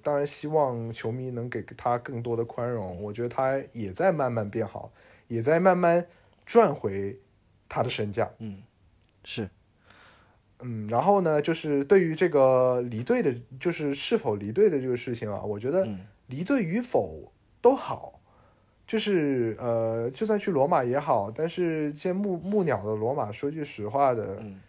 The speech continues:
Speaker 1: 大家看到的，
Speaker 2: 嗯。
Speaker 1: 现在的罗马真的有点
Speaker 2: 嗯。
Speaker 1: 感觉看不到未来。
Speaker 2: 对。
Speaker 1: 然后，<laughs> 呃，确实是不是去罗马不是个好选择，当然他离不离队都好吧，我就觉得
Speaker 2: 嗯。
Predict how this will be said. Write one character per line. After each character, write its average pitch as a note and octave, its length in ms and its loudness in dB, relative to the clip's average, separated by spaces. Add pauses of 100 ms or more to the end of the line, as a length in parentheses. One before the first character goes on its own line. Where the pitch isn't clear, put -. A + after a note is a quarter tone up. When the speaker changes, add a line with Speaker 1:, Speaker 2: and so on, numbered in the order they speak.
(240)
Speaker 1:
大 C#3 140 0
家 C#3 140 2
看 D#3 280 2
到 B2 240 4
的， A2 80 -2
Speaker 2:
嗯。 G#2+ 480 -4
Speaker 1:
现 D3+ 160 -2
在 C3 100 -2
的 A#2 100 -4
罗 G#2+ 180 -2
马 A#2 180 -4
真 A#2 160 -10
的 A#2 140 -4
有 A2 180 -6
点 A#2+ 220 -4
Speaker 2:
嗯。 G#2 200 -8 (460)
Speaker 1:
感 G#2+ 180 -4
觉 A2 360 0 (180)
看 C#3+ 160 -2
不 B2 80 -6
到 C3+ 140 0
未 C#3+ 160 2
来。 G#2+ 360 -4
Speaker 2:
对。 A#2+ 200 -8 (580)
Speaker 1:
然 B2 160 -4
后， - 420 0 (280)
<laughs> - 360 -14
呃， C3+ 200 0
确 G#3+ 200 8
实 D#3+ 140 4
是 G3 120 0
不 F#3+ 80 4
是 F3+ 60 4
去 F3 180 4
罗 C3 120 6
马 C3+ 140 10
不 A#2+ 100 -2
是 C#3+ 120 -2
个 C#3+ 80 2
好 A#2 180 4
选 G#2+ 280 -4
择， G#2+ 220 -2
当 C#3+ 100 0
然 E3 300 -2 (360)
他 F3 360 2 (120)
离 C3+ 100 -2
不 D#3+ 80 -4
离 D#3 100 0
队 D3+ 160 0
都 D3+ 160 2
好 G#2 260 2
吧， G#2+ 140 0
我 G2 300 -4
就 C3+ 180 -6
觉 A#2 180 -4
得 A2+ 380 -4
Speaker 2:
嗯。 G2+ 200 -12